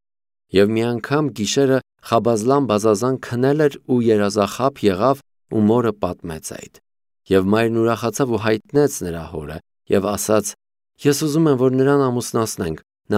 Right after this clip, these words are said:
ամուսնության համար պիտանի է դարձել»։ «Նա այլանդակ տեսք ունի, վրայից հոտ է փչում, կեղտոտ է ու վայրենի, և ոչ մի կին նրան չի ընդունի», պատասխանեց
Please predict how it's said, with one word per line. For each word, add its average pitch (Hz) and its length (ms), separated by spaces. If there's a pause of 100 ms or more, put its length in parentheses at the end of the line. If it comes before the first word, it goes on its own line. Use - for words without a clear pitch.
ամուսնության 123 560
համար 139 240
պիտանի 131 460
է 110 100
դարձել»։ 73 480 (720)
«Նա 80 180
այլանդակ 95 480
տեսք - 400
ունի, 78 180 (300)
վրայից 104 400
հոտ 135 160
է 101 80
փչում, - 400 (300)
կեղտոտ 110 500
է - 40
ու 104 120
վայրենի, 110 580 (380)
և 87 160
ոչ 92 160
մի 104 160
կին 113 240
նրան 127 240
չի 147 240 (220)
ընդունի», 80 400 (400)
պատասխանեց 101 580